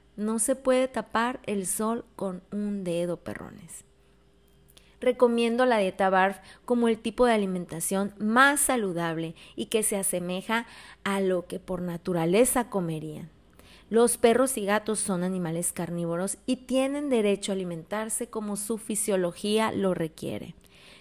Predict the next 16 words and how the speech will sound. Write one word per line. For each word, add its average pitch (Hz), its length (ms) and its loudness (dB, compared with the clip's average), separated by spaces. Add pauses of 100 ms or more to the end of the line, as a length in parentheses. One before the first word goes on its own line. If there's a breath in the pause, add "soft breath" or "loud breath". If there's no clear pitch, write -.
Ningún 269 920 4
animal 208 640 0
cocina 170 480 -6
sus - 220 -10
alimentos. 208 920 2 (380 loud breath)
Ningún 208 640 0
ser 226 300 2
vivo 190 640 -2
vive 208 720 4
en 175 180 0
buenas 170 380 -2
condiciones, 170 840 -4 (240 loud breath)
alimentado 226 840 2
con 226 240 0
productos 202 580 -2
secos 240 640 0